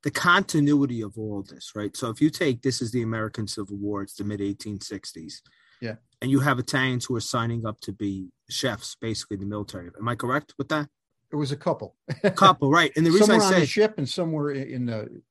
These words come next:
Speaker 2: yeah,
Speaker 1: And the
Speaker 2: go
Speaker 1: re-,
Speaker 2: ahead.
Speaker 1: the reason I say that is because my grandmother's brother, um, volunteered for the Second World War. He was past draft age. He was in his late thirties.
Speaker 2: Yeah.
Speaker 1: And he wound up being an, an army chef in Hawaii.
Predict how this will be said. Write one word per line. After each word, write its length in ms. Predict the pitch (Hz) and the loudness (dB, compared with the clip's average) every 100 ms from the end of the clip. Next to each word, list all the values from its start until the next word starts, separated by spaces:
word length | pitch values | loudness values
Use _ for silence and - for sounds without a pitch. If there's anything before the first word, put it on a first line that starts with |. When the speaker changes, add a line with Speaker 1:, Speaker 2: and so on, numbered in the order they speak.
| _ | _
Speaker 2:
yeah, 160 | 131 127 | -8 -2
Speaker 1:
And 120 | 175 | 4
the 40 | 175 | 6
Speaker 2:
go 40 | |
Speaker 1:
re-, 40 | 196 | 6
Speaker 2:
ahead. 100 | 151 | 4
Speaker 1:
the 80 | |
reason 260 | 175 226 196 | 4 2 2
I 60 | 165 | 0
say 200 | - 202 | 0 2
that 100 | 160 | 2
is 100 | 131 | -2
because 240 | 139 131 | -4 -2
my 140 | 131 135 | -2 -4
grandmother's 640 | 131 147 165 156 131 104 | -4 -4 -2 -4 -4 -8
brother, 500 | - 127 127 92 - _ _ _ - | -8 -6 -6 -8 -18 _ _ _ -2
um, 180 | 123 120 | 0 6
volunteered 720 | 156 160 165 131 151 160 - | 8 10 8 4 6 4 2
for 60 | |
the 100 | 110 | -8
Second 360 | 104 123 - 107 | -8 -6 -6 -6
World 240 | 107 104 - | -6 -6 -6
War. 160 | 101 | -6
He 100 | 87 | 4
was 160 | 147 143 | 6 6
past 380 | - 147 - - | 4 0 0 -2
draft 340 | 123 123 - | -4 -4 -6
age. 200 | 87 78 | -10 -10
He 60 | 113 | -10
was 80 | 110 | -6
in 80 | 110 | -6
his 120 | 104 | -4
late 180 | 107 101 | -6 -6
thirties. 480 | 104 101 - - - _ - | -8 -8 -10 -16 -20 _ -10
Speaker 2:
Yeah. 160 | 120 - - | -8 -6 2
Speaker 1:
And 120 | 143 | 8
he 100 | 151 | 10
wound 400 | 135 147 165 156 | 10 8 6 6
up 180 | 147 - | 4 6
being 300 | 143 143 127 | 4 4 0
an, 180 | 123 117 - | -6 -10 -8
an 120 | 120 | -4
army 320 | 123 143 135 | 2 4 4
chef 600 | 123 - 135 110 - - _ _ | 2 0 -2 -4 -10 -20 _ _
in 200 | 147 135 | 0 0
Hawaii. 560 | 113 127 131 127 92 | 0 2 2 0 -2